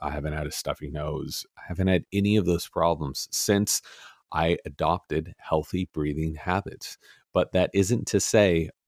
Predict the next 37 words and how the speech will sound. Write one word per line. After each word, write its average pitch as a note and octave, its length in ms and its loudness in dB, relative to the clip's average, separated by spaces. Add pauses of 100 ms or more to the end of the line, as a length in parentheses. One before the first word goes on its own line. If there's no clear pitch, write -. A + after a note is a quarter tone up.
my E2 160 2
experience D2+ 640 -2
is - 100 -12
gonna D2 180 -4
be D2 120 -2
the - 100 -10
same D2 260 -4
experience D2+ 460 -8
for - 180 -10
everybody, D#2 560 -4 (300)
which F#2+ 200 2
is E2+ 140 -2
why F#2+ 300 2
I D2+ 160 -2 (120)
keep - 280 -4
that E2+ 220 0
stuff D#2 340 -4
very F#2 400 4
far E2 440 0
out D2+ 140 0
of C#2 100 -6
my C#2+ 280 -2 (300)
books - 440 0
and C#2+ 200 -6
out D#2 200 -2
of D2 140 -2
my, D2 360 -2
my D2+ 200 0
magazine D#2+ 500 0
articles D2 580 -2
and D#2+ 260 -4
newspaper D#2+ 540 -2
articles. C#2+ 480 -4 (320)
I G2+ 120 0
want A2+ 340 2
to A2+ 120 0
look F2 260 2